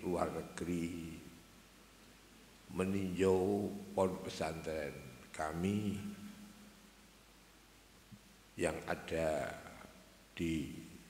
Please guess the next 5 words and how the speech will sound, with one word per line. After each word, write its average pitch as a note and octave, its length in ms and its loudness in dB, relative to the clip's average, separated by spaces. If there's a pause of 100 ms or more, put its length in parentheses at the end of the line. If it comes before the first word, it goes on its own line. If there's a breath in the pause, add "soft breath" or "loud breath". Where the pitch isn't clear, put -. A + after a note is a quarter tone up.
(880)
sebelah E2+ 720 -2 (880)
atau D#2 400 4
yang D#2 160 2 (160)
bagian - 640 -4
timur F#2 400 2